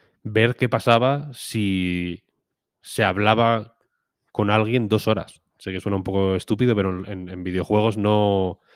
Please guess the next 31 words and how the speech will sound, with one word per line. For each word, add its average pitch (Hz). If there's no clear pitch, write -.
no 113
suelen 113
darse 110
esas 104
conversaciones, 107
esas 95
entrevistas 98
en 95
español, 92
sobre 92
todo. 98
En 98
inglés 92
tampoco 95
muchísimo, 90
¿eh? -
Pero 92
en 95
español 101
tengo 113
la 110
sensación 104
de 104
que 101
menos, 117
eh, 101
no 110
se 117
suelen 113
dar 113
conversaciones 113